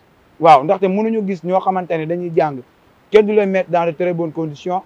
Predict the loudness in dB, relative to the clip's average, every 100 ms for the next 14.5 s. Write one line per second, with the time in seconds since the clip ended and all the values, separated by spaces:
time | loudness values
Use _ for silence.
0 | _ _ _ -6 -2 -2 -2 -4 -6 _
1 | _ _ -2 0 -2 -4 _ 0 2 4
2 | 4 4 2 2 -2 -4 -6 -8 _ _
3 | _ _ _ _ -6 -4 -4 -6 -16 _
4 | _ _ 2 4 8 8 6 -2 -2 0
5 | -2 -4 _ _ _ _ _ _ _ 0
6 | 4 8 6 6 2 4 6 6 2 -2
7 | -2 -2 -2 -2 -4 _ _ -4 -2 2
8 | 2 0 _ _ -6 -2 0 6 6 6
9 | 0 -8 -2 -2 4 4 4 0 -10 0
10 | 0 0 -8 -8 -10 -8 -8 -6 -6 -8
11 | _ _ -4 0 0 0 0 -2 0 0
12 | 0 0 -2 -4 -6 -4 -2 0 -2 -4
13 | -10 _ _ -4 -2 -2 -4 -2 0 0
14 | -2 -6 -6 -6